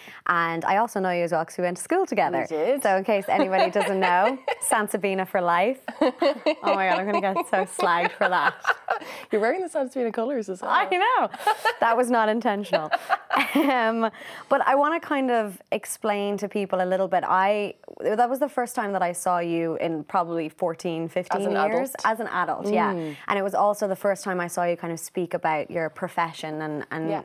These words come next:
Speaker 1: so for our listeners and our readers, tell us a little bit about how you got to the position that you're in now.
Speaker 2: Okay, um, so way b-, I, I went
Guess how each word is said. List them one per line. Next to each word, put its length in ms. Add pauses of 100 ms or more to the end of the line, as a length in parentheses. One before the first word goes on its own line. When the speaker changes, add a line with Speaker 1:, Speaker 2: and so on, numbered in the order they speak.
(140)
Speaker 1:
so 380 (100)
for 220
our 420 (480)
listeners 500
and 120
our 100
readers, 360
tell 200
us 160
a 20
little 180
bit 120
about 240
how 200
you 160
got 200
to 80
the 60
position 460
that 120
you're 140
in 120
now. 280 (600)
Speaker 2:
Okay, 540
um, 560 (100)
so 540
way 260
b-, 80
I, 360
I 40
went 300